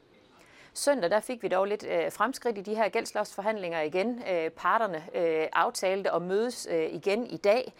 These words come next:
Øh, og her til morgen, der ser vi også, at, øh, aktiebørserne i, øh, Asien, de handler, øh, i grønt,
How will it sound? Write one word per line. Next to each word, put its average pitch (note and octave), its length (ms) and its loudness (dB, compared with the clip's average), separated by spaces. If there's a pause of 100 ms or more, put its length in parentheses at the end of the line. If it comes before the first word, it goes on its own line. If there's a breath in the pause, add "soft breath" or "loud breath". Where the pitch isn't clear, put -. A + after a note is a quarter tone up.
(380 loud breath)
Øh, F3+ 360 6 (160)
og F3+ 120 4
her A3 180 4
til G3 160 -4
morgen, G#3+ 260 2
der A3+ 60 0
ser G#3+ 240 -2
vi D#3+ 120 -2
også, F#3+ 280 2
at, D#3 180 -2
øh, E3 200 0
aktiebørserne F3+ 760 -4
i, E3 300 -4
øh, D3+ 200 0
Asien, F#3+ 400 -2
de F#3+ 100 -6
handler, F#3+ 460 0
øh, D#3 380 0
i F#3 60 -10
grønt, - 480 -2